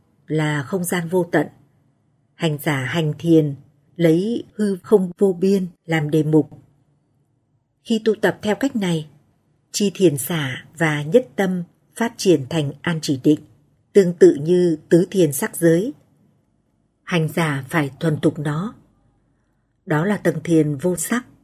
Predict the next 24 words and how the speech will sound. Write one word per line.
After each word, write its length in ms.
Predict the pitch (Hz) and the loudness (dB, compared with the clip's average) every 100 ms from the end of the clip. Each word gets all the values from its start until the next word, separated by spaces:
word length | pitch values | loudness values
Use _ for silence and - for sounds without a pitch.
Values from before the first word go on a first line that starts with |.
| _ | _
không 300 | - 185 170 | -4 -4 -2
vô 120 | - 175 | 0 0
biên 220 | 170 165 | 0 -2
xứ. 380 | - 170 160 226 - _ _ _ _ _ _ _ _ _ _ _ _ _ _ _ | 0 0 0 -4 -12 _ _ _ _ _ _ _ _ _ _ _ _ _ _ _
Sau 180 | - 208 | -4 -4
khi 220 | 202 208 196 | 0 0 0
thuần 200 | 196 139 | -2 0
thục 360 | 175 160 - | -2 -4 -4
tầng 200 | - 156 151 | -2 -2 0
thiền 220 | 170 147 | 0 0
đó, 320 | 156 165 254 - _ _ | -4 -4 -8 -14 _ _
hành 240 | - 175 151 | -4 -2 -2
giả 140 | 160 151 | -4 -4
tập 120 | 156 | -6
trung 240 | - 196 180 | -2 -2 0
vào 180 | 170 151 | -2 -4
thức, 300 | - 247 262 _ _ _ _ _ _ _ | 0 -2 -2 _ _ _ _ _ _ _
quán 240 | - 160 170 | -4 -2 0
tưởng 260 | 214 165 139 | 4 4 4
nó 160 | 139 170 | -4 -2
là 400 | 185 165 156 151 | -2 -2 -4 -2
thức 140 | - 269 - | 0 0 0
vô 160 | 202 | -2
biên, 340 | 175 190 196 | 0 0 0